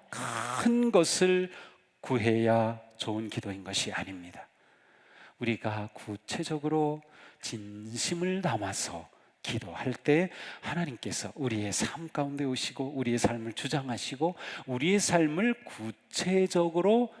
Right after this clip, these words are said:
인도하여 주시는 겁니다. 우리의 기도가 구체적인 만큼 우리는 구체적으로 하나님께 영광을 돌릴 수 있어요.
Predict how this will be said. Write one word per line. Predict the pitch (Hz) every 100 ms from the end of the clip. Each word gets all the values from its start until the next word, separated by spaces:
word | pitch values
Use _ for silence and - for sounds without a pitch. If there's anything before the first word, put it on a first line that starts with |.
| -
인도하여 | 135 120 113 104 101 98 104 87 92 90 - -
주시는 | - - 98
겁니다. | 98 - - - - - - - - 151
우리의 | 143 135
기도가 | 135 143 139 127 123
구체적인 | - 135 147 135 156
만큼 | 156 180 175 240 196 151
우리는 | 135 135 143 - - -
구체적으로 | - 147 180 - - 262 233 247 254
하나님께 | 233 247 254 220 - 220 208 143
영광을 | 202 180 165 160
돌릴 | 151 139 123
수 | -
있어요. | 123 - 113 95